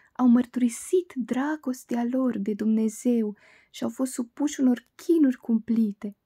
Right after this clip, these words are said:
Întăriți de mai multe ori de îngerul Domnului,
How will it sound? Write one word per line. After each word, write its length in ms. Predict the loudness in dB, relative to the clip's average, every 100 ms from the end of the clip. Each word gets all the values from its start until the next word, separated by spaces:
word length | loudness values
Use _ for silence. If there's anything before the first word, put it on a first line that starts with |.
| _ _ _ _ _ _
Întăriți 560 | 4 6 8 6 2 2
de 80 | 4
mai 180 | 6
multe 340 | 6 6 4 2
ori 140 | 4
de 140 | 2 2
îngerul 480 | 2 2 2 2 0
Domnului, 680 | 4 6 8 6 4 0 -6